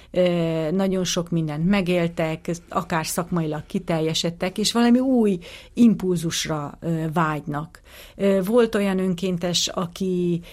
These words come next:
ö, hídépítő mérnök volt, és az önkéntes központunkba jött el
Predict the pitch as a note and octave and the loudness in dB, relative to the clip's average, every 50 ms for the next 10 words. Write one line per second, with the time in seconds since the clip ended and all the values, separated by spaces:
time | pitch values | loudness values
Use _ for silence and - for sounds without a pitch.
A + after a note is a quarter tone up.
0 | - - - F#3 F#3 F3+ E3+ E3 - A3 G#3+ F3 F3+ D#3+ D3+ - F#3 F3+ F3 - | -20 -12 -4 0 2 2 2 2 2 2 2 2 2 0 0 -2 -4 -4 0 0
1 | F#3+ F#3+ G3 F#3 E3 C#3+ C#3 C#3+ D3+ D3 C#3+ - - E3 D#3+ E3+ G3 A#3 B3+ A#3+ | 0 2 2 2 0 0 -2 -4 -6 -8 -8 -8 -6 -4 -2 0 0 0 0 0
2 | B3+ A#3 A#3+ A#3+ B3 A#3+ A#3+ G3+ E3 D#3 - F3 D3+ D3+ - D#3 D#3 - - - | 0 -2 0 0 0 -2 -2 -2 -2 -4 -4 -6 -6 -6 -6 -8 -8 -6 -4 -4
3 | F#3+ F3 F3 - - E3+ E3 C#3+ - E3 D#3+ D#3 D#3 D#3 D3+ D#3+ E3 D#3+ D3 - | -4 -4 -6 -6 -4 -4 -4 -4 -4 -4 -4 -4 -4 -4 -2 -2 -2 -2 -4 -6
4 | - - B3+ D4 D4 C4+ C4 B3+ | -4 -2 0 2 2 2 0 -2